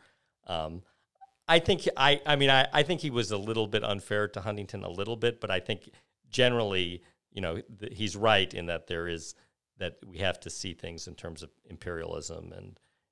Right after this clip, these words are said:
and war. We can't only, um, be de-, you know, just descriptive about everything. I think Huntington may have not, Huntington, Huntington may not have realized what he was allowing people to say. He didn't take responsibility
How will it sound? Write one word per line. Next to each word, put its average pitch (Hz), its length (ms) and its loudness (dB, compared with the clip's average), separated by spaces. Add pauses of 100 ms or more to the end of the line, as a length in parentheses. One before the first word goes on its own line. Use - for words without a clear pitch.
(160)
and 95 100 -14
war. 82 320 -12
We 78 120 -14
can't 82 360 -12
only, 80 500 -12 (100)
um, 78 300 -16 (400)
be 87 100 -8
de-, 80 240 -12 (100)
you 90 120 -12
know, 71 80 -12
just - 260 -12
descriptive - 640 -12
about - 240 -14
everything. - 360 -20
I 78 60 -12
think - 220 -12
Huntington 82 480 -14
may 78 180 -14
have - 180 -18 (360)
not, 90 280 -6
Huntington, 160 500 2 (180)
Huntington 147 360 4
may 123 140 6
not 104 160 4
have 87 100 -6
realized 92 520 0
what 92 260 -4
he 95 180 -14
was 82 300 -12 (380)
allowing 85 460 -2
people - 280 -16
to - 120 -18
say. 82 280 -12
He 95 120 -10
didn't 90 180 -8
take 90 200 -8
responsibility 82 800 -12